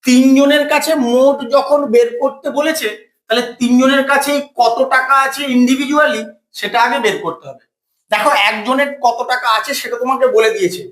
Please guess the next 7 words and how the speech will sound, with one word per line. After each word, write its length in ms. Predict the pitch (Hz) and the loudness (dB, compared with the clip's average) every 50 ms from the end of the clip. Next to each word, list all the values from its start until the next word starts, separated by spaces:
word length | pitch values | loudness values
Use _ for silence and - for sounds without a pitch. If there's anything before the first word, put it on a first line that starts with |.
| _ _ _ _ _ _ _ _ _ - | _ _ _ _ _ _ _ _ _ -2
অমিতের 440 | 190 190 220 226 220 233 247 247 254 | -2 0 0 0 0 0 0 0 0
কাছে 240 | 254 240 226 233 262 269 | 0 -2 0 2 2 2
আছে 220 | 269 - - 320 349 - - - _ _ _ _ _ _ _ 139 | 2 2 2 2 2 2 -2 -8 _ _ _ _ _ _ _ -8
বাহাত্তর 500 | 139 156 170 196 208 208 208 214 190 185 - | -4 -2 0 0 0 -2 -4 -6 -6 -6 -4
টাকা। 240 | 165 156 - 127 113 - - _ _ _ _ _ _ _ _ _ _ - | -4 -4 -4 -6 -12 -14 -16 _ _ _ _ _ _ _ _ _ _ 0
এবার 140 | 208 226 247 247 | 2 2 2 2
দেখো, 200 | 269 269 277 | 2 2 2